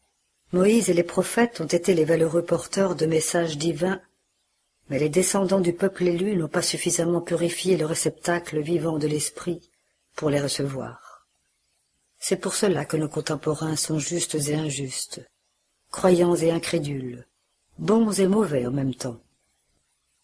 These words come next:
Le lait pur des enseignements élevés pénètre le cœur comme l'aliment nouveau,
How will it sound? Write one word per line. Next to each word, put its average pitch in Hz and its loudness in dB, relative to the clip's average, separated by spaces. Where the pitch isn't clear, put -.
Le 143 0
lait 156 6
pur 202 0
des 147 0
enseignements 165 0
élevés 160 0
pénètre 185 4
le 170 4
cœur 170 0
comme 165 -2
l'aliment 156 -2
nouveau, 151 -6